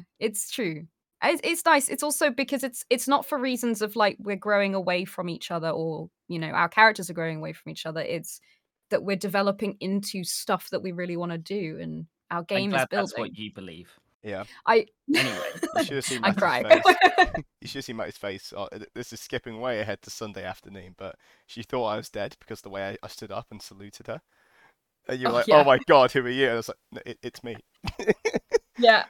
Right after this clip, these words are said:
Speaker 3: But
Speaker 1: you're like, "It's Linda Thornhill." And I was like, "Oh, thank goodness for that."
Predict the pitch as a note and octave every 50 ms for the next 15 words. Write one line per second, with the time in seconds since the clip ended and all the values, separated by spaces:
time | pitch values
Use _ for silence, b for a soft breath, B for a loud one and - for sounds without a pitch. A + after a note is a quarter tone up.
0 | _ - C4+ C4+ C#4+ C4 - A#3 - - A#3 A3+ - A3+ A#3 A3+ G#3 A3 A#3 -
1 | B3 A3+ A3 G#3+ A3+ A#3+ G#3+ G3+ A3+ A3+ - - - C4+ - - - - - -
2 | _ _ _ - D4+ B3+ - - E4 - - G#4 F#4 - A3+ G#3 G#3 G3 -